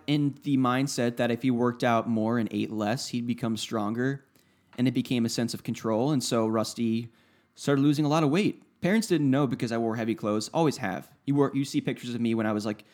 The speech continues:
in second or third grade, I'd wear my mom's t-shirts because I just liked baggy clothing. I didn't like the way the things fit tight on me. It was just gross to me.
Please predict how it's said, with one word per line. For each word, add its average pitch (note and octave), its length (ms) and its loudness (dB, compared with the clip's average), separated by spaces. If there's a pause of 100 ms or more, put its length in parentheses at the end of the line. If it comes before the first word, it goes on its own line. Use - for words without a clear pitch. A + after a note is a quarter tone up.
(960)
in B2 80 -6
second B2 280 0
or A2+ 60 -2
third A2 280 -2
grade, G#2+ 260 0
I'd G#2 140 -6
wear G#2+ 320 -2 (320)
my A#2+ 80 0
mom's A2+ 340 2 (200)
t-shirts - 440 -6
because - 460 -8 (520)
I G2+ 100 -4
just G2+ 240 -6 (680)
liked A2+ 240 -2
baggy G#2+ 240 0
clothing. A2 340 0
I G#2+ 60 -4
didn't G#2 100 -4
like G#2+ 140 -4
the G#2 80 -6
way G#2+ 160 0
the F#2+ 160 -6 (160)
things G#2 260 -6
fit - 220 -8
tight G#2 220 -6
on F2+ 100 -6
me. D2 80 -10
It - 80 -12
was G2+ 120 -10
just - 240 -14
gross A2 320 -6
to - 80 -12
me. E2 140 -10